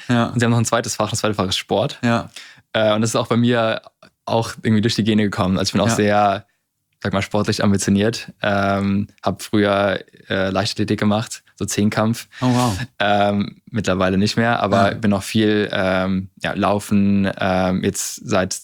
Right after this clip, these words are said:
Speaker 2: letztem Jahr hab ich mit Fahrradfahren, so Roadbiking, also,
Speaker 1: Mhm.
Speaker 2: äh, Rennradfahren gemacht. Und ist natürlich hier eine super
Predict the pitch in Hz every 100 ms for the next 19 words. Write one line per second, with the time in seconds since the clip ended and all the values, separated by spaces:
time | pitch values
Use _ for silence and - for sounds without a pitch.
0 | - _ - - - 101 - - 98 92
1 | 95 95 95 98 - 98 104 - 110 113
2 | 98 98 - 104 107 - 110 120 123 120
3 | 123 135 151 98 92 92 92 - 107 104
4 | - 101 101 101 - 101 98 101 101 -
5 | - 120 120 - 120 107 135 113 110